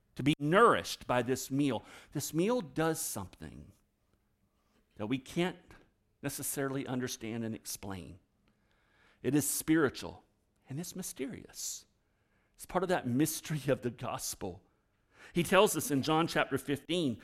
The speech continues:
"Abide in me." And here he's talking about, again, this union that we have with him.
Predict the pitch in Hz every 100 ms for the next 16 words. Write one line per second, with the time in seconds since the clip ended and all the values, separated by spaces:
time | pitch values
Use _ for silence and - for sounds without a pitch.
0 | - 120 117 147 165 185 170 143 160 170
1 | 117 104 175 214 - 190 185 170 170 165
2 | 156 180 127 135 117 120 143 175 180 123
3 | 98 87 92 95 123 123 131 151 123 113
4 | 110 113 101